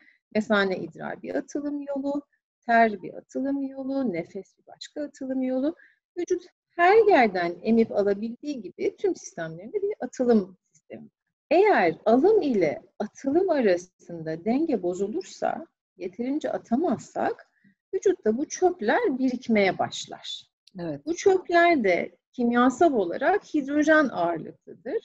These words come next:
Speaker 1: Hidrojen temel asit molekülüdür. Bu hidrojenin birikiminin, yani çöplerin birikiminin yarattığı şey asidoz tablosudur.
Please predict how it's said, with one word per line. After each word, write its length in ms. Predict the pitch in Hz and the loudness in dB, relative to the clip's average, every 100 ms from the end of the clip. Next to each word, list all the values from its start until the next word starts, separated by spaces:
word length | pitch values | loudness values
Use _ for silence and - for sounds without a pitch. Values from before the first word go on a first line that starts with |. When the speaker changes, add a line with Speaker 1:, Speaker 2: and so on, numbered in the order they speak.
| 539 | -10
Speaker 1:
Hidrojen 460 | 226 214 208 202 208 | -4 -2 0 0 -2
temel 340 | 196 190 185 - | -4 -4 -6 -10
asit 340 | - 180 - | -16 -18 -18
molekülüdür. 800 | 165 160 - _ _ _ 269 - _ _ _ _ | -20 -20 -20 _ _ _ -10 -10 _ _ _ _
Bu 80 | 440 | 2
hidrojenin 720 | 403 226 196 180 - 175 185 220 | 2 0 -4 -6 -10 -10 -6 -4
birikiminin, 920 | 285 277 - 254 226 190 170 220 - _ 220 | -4 -4 -2 2 2 2 0 -4 -6 _ -2
yani 240 | 226 220 | 0 2
çöplerin 580 | - 220 - 214 214 190 | 0 -2 -2 -6 -6 -8
birikiminin 440 | 170 - 170 202 | -14 -20 _ -10
yarattığı 540 | 233 196 151 - 220 214 | -4 -2 -4 -10 -16 -8
şey 180 | 392 494 - | -4 -4 -4
asidoz 480 | 330 294 247 214 - | -4 -2 0 -2 -2
tablosudur. 840 | 165 135 _ - - _ _ | -14 -14 _ -20 -20 _ _